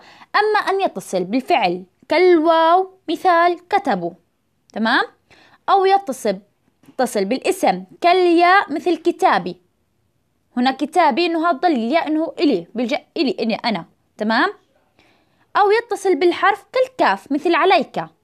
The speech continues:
هنا الكاف على مين؟ عليك أنت، مثلًا عليك الشرح، هنا إنه أنا بحكي الكاف عائدة عليك. طيب،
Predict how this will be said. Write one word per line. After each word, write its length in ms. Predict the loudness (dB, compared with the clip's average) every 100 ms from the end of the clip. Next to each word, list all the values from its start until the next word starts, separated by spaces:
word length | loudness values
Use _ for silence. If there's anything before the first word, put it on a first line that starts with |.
| _ _ _
هنا 200 | -4 -2
الكاف 440 | -2 0 -2 -2 -2
على 180 | -2 0
مين؟ 200 | -2 0
عليك 420 | 2 0 -2 -2
أنت، 340 | -2 -2 -8 -12 _ _ -10
مثلًا 240 | -2 0
عليك 380 | 0 0 -2 0
الشرح، 500 | -4 -2 -2 -2 -6 _ _ _ -4
هنا 180 | -2
إنه 340 | -2 -2 -2 -2
أنا 200 | -2 -2
بحكي 400 | -4 -6 -6 -8 -8 -14 -10
الكاف 400 | -6 -2 -2 0
عائدة 360 | -2 0 0
عليك. 480 | 0 2 0 -2 _ _ _ _ _ _ _ _ _ _
طيب، 240 | -4 -4